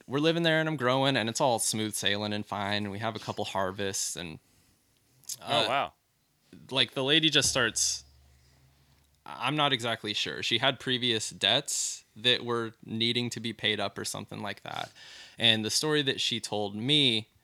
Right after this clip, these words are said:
Speaker 1: literally two weeks after thumbs upping me getting a dog, that's a whole different story. But anyway, so I have this brand new puppy, and then she goes, "Hey, man, uh, I'm giving you the boot, and we're going to revamp this whole room and do a house and garden grow," which Mike can explain more about that.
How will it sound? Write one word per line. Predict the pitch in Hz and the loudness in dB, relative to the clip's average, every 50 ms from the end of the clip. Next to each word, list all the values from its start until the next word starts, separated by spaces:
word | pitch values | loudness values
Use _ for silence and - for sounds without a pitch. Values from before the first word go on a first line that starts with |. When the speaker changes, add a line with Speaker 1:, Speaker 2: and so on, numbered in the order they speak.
| _ _ _ _ _ _ _ _ _ _ _ _ _ _ _ _ - - - | _ _ _ _ _ _ _ _ _ _ _ _ _ _ _ _ -20 -18 -14
Speaker 1:
literally | - 110 113 127 123 120 117 110 110 | -10 -6 -4 -4 -2 -2 -2 -2 -4
two | - - - 110 | -4 -4 -4 -2
weeks | 104 110 - - | -2 -4 -4 -4
after | 104 104 - - 107 104 | -4 -4 -6 -6 -10 -10
thumbs | - - 110 104 101 - | -8 -6 -6 -4 -4 -4
upping | 104 101 - 98 101 104 | -6 -6 -6 -8 -10 -8
me | 104 104 101 | -8 -8 -6
getting | - 101 92 92 - | -6 -6 -6 -8 -8
a | - | -6
dog, | - 101 98 90 107 - | -4 -2 -2 -2 -4 -6
that's | 101 - - | -8 -10 -10
a | 101 | -10
whole | - - - - - _ _ _ | -12 -14 -18 -18 -20 _ _ _
different | - 98 - - - | -10 -10 -10 -8 -6
story. | - - 82 76 - - - | -6 -6 -6 -6 -8 -6 -4
But | 113 117 | -2 0
anyway, | 123 113 - - - 226 | 2 2 2 4 4 6
so | 226 - | 6 6
I | - | 8
have | - - 120 | 6 6 6
this | - - - | 4 2 2
brand | - - - 156 160 | 2 4 4 4 4
new | 160 156 139 | 4 2 2
puppy, | - 135 123 120 123 120 117 113 - - - - - - - | 2 2 2 2 2 0 -2 -2 -4 -8 -20 -20 -14 -6 -2
and | 120 123 | 0 2
then | 123 120 | 2 2
she | - 131 | 2 0
goes, | 123 120 117 110 | 0 0 0 2
"Hey, | 160 160 | 2 2
man, | 165 160 156 156 156 151 139 131 - _ _ _ _ - | 4 6 6 6 6 6 2 -2 -8 _ _ _ _ -2
uh, | - 110 107 110 107 104 - | 0 2 4 4 4 2 2
I'm | - 127 143 | 2 2 2
giving | 143 160 156 151 151 | 2 2 0 2 2
you | 151 143 | 0 2
the | 135 127 | 0 0
boot, | 113 127 127 131 135 131 - | 0 2 2 2 2 0 0
and | 117 120 120 | -2 -2 -2
we're | 117 | -2
going | 110 120 120 123 117 | -2 0 0 0 -2
to | - - 120 107 101 110 | -4 -4 -6 -6 -4 0
revamp | 120 123 127 113 104 117 117 113 110 - - - | 2 2 2 2 2 2 2 2 2 -2 -4 -6
this | 117 107 - | -4 -4 -2
whole | - - 123 120 113 110 | -2 0 0 0 0 0
room | 107 104 107 110 113 110 110 107 104 104 - | -2 -4 -4 -2 0 0 0 0 -2 -2 -4
and | - 104 104 | -4 -4 -4
do | 107 104 104 104 | -4 -4 -4 -2
a | - - | -2 -2
house | 101 - - 123 113 - - | -2 0 2 2 2 2 0
and | 110 104 | -2 -2
garden | 104 104 104 104 101 101 98 | -2 -2 -2 -2 -2 -4 -6
grow," | - 98 92 85 80 87 101 110 - _ _ _ _ _ _ _ _ | -4 -4 -2 -2 -2 -2 -4 -6 -10 _ _ _ _ _ _ _ _
which | - 104 98 - | -6 -6 -6 -2
Mike | 110 113 117 107 | 0 0 0 0
can | - 120 107 | -2 -4 -4
explain | 98 - - - 95 92 95 | -4 -4 -6 -6 -6 -6 -6
more | 101 98 95 90 | -6 -6 -6 -6
about | 90 - 78 87 - - | -4 -4 -6 -6 -6 -4
that. | - 87 90 87 76 - - | -4 -2 -2 -2 -4 -6 -8